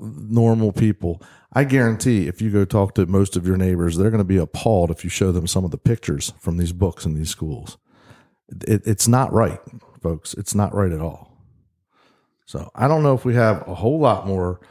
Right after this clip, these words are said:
to discuss with, uh, with regard to the destruction of schools. I know we have other episodes where we can dive into some of these things, but do you guys,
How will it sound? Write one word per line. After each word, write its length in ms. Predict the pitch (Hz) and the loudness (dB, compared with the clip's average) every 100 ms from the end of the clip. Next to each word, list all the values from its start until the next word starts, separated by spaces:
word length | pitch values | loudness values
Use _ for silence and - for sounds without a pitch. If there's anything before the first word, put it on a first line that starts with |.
| _ _ - | _ _ -6
to 80 | 101 | -4
discuss 920 | 87 - - 98 95 - - - - _ | -4 -8 0 2 4 2 -4 -8 -14 _
with, 300 | 95 87 - | -2 -2 -2
uh, 220 | 85 82 82 - - _ _ _ | 0 0 -4 -16 -20 _ _ _
with 160 | - 104 | -4 -2
regard 420 | 90 98 107 98 | 0 2 4 2
to 40 | 92 | 2
the 80 | 95 | 0
destruction 560 | 92 - 104 95 107 | 0 0 2 2 0
of 100 | 92 | -2
schools. 400 | - 98 98 101 | -2 -2 -2 0
I 60 | 95 | 0
know 160 | 95 | 2
we 120 | 104 101 | 2 2
have 180 | 98 | 2
other 280 | 98 98 92 - | 2 2 0 -2
episodes 640 | 107 98 - 101 98 92 | -4 -2 0 2 2 0
where 80 | 95 | -2
we 140 | 90 92 | -2 -2
can 160 | 92 | -4
dive 320 | 87 90 92 | -2 0 0
into 180 | 92 90 | -2 -6
some 200 | 87 92 | -6 -6
of 80 | 90 | -2
these 180 | 90 - | -4 -2
things, 300 | 90 90 90 | 0 0 -4
but 320 | - 78 - - - _ - | -4 -4 -4 -20 -20 _ -8
do 80 | 104 | -2
you 40 | |
guys, 440 | 107 104 98 - | 2 2 2 -4